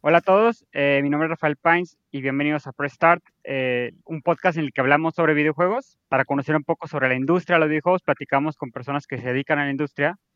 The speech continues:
ya sea programadores, diseñadores, eh, publishers, para conocer lo que hay detrás de la industria del ecosistema y si algún día queremos dedicarnos al desarrollo de videojuegos, saber en qué nos estamos metiendo y cómo podemos entrar en ello. Entonces, el día de hoy, en el primer podcast,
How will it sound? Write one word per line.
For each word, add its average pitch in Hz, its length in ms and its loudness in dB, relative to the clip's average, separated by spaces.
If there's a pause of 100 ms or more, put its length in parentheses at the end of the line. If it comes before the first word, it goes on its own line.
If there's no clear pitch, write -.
(240)
ya 139 80 0
sea 139 120 -6
programadores, 143 800 2
diseñadores, 139 1000 0 (360)
eh, 127 140 -4
publishers, 165 640 0
para 131 240 0
conocer 135 360 -2
lo 143 120 -4
que - 100 -2
hay 147 100 4
detrás 151 560 0 (400)
de 135 60 -8
la 131 80 0
industria 147 320 -2
del 135 120 0
ecosistema 180 680 0
y 139 80 -10
si 147 100 -4
algún 139 200 -2
día 165 140 4
queremos 156 300 0
dedicarnos 143 600 0
al 131 160 -6
desarrollo 127 300 -2
de 156 40 0
videojuegos, 151 400 0
saber 135 360 0
en 131 180 -10
qué 131 100 -2
nos 131 140 -6
estamos 127 200 -6
metiendo 160 520 -2 (320)
y 135 80 -10
cómo 139 220 -2
podemos 127 360 -4
entrar 117 480 -2
en 127 160 -8
ello. 113 240 -6 (640)
Entonces, 147 380 -2
el 139 100 -4
día 151 140 4
de 165 100 4
hoy, 202 300 4 (180)
en 131 120 -8
el 120 60 -10
primer 131 280 -2
podcast, 160 500 0